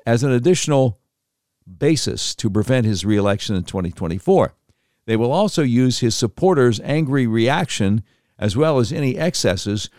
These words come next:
to further demonize and crack down upon what they call maga Republicans.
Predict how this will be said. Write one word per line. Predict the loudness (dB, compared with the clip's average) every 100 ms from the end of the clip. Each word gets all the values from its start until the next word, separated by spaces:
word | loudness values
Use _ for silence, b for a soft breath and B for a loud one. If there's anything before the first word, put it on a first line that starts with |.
| b
to | -8 -4
further | 0 2 2
demonize | 0 0 2 2 2 0 -2
and | -4
crack | -2 -2 -2
down | -2 0 -2
upon | -2 -2 0 0
what | -2 -2
they | -4
call | 0 2 2 -2 _ _ _ _ -12
maga | -4 0 0 0 -2
Republicans. | -2 -2 0 0 -2 -2 -4 -6 -12 -16